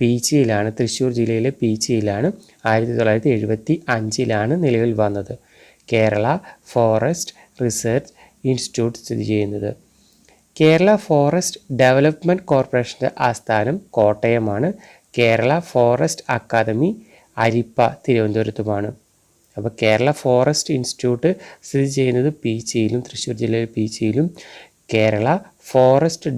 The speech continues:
ഡെവലപ്മെന്റ് കോർപ്പറേഷൻ്റെ ആസ്ഥാനം കോട്ടയത്തുമാണ്. എന്നാൽ കേരള ഫോറസ്റ്റ് അക്കാദമി തിരുവനന്തപുരത്ത് അരിപ്പയിലാണ്. പ്രത്യേകം ശ്രദ്ധിക്കേണ്ടതാണ് ഈ മൂന്ന് ചോദ്യങ്ങളും. കേരള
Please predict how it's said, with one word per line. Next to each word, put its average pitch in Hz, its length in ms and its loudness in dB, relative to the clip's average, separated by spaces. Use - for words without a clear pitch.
ഡെവലപ്മെന്റ് 139 680 2
കോർപ്പറേഷൻ്റെ 139 640 0
ആസ്ഥാനം 120 500 -2
കോട്ടയത്തുമാണ്. 123 880 -2
എന്നാൽ 139 200 0
കേരള 123 340 2
ഫോറസ്റ്റ് 127 580 2
അക്കാദമി 127 600 0
തിരുവനന്തപുരത്ത് 117 800 2
അരിപ്പയിലാണ്. 107 720 -2
പ്രത്യേകം 123 400 2
ശ്രദ്ധിക്കേണ്ടതാണ് 117 800 -2
ഈ - 20 0
മൂന്ന് 120 240 -4
ചോദ്യങ്ങളും. 104 500 -4
കേരള 110 260 0